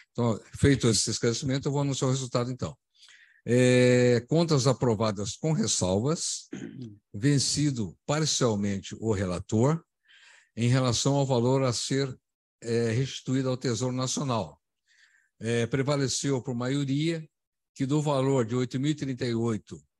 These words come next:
mencionado pelo relator, deve ser abatido o valor de seis mil seiscentos e trinta e três e cinquenta, mantendo-se o valor remanescente. Ok? Então, so-,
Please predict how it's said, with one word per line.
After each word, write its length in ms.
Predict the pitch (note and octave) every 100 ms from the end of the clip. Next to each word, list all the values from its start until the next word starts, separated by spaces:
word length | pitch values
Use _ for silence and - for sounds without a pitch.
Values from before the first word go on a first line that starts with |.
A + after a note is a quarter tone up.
| -
mencionado 440 | A#2 A#2 A2+ A2 -
pelo 120 | A2+
relator, 280 | A2 C3 C#3+
deve 240 | C3+ C#3
ser 120 | -
abatido 500 | C3+ C#3 B2 - C3
o 20 | C3
valor 200 | B2 B2+
de 80 |
seis 260 | A2+ C3+ G#2+
mil 200 | B2 D3
seiscentos 520 | C#3+ C3 G#2 B2+ A#2
e 20 |
trinta 240 | A#2+ A2+ A2
e 20 |
três 220 | - A2
e 40 | -
cinquenta, 540 | C3+ B2 B2+ C3 C3+ _ _ _ _ _
mantendo-se 760 | A2+ C3+ C3 C3 C#3 C#3 C3+ C#3
o 60 |
valor 280 | B2 A2+ B2+
remanescente. 800 | B2+ B2 A#2+ A2+ F2+ D#2+ - - _ _ _ _ _ _ _ _ _ _ _ _ _ _ _ _ _ -
Ok? 460 | F2 C#3 G#3 - - _ _ _ _ _ _ _
Então, 260 | B2+ C#3+ - _ _
so-, 480 | - - - A#2+ G#2+